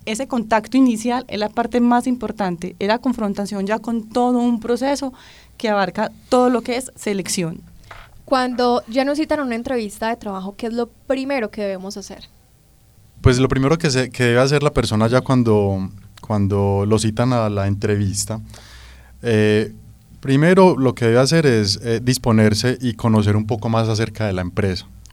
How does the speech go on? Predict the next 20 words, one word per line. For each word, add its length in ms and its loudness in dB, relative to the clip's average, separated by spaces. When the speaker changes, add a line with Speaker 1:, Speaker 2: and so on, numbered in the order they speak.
Speaker 3:
y 120 2
del 220 4
cargo 360 2
al 120 0
cual 200 -4
se 80 -8
está 320 -4
postulando. 540 -2
Es 80 -2
muy 120 2
importante 540 -4
porque, 460 -4
pues, 300 -4
en 140 -2
definitiva, 840 2
eh, 360 -4
va, 280 4
vas 260 0
a 60 0
crear 400 2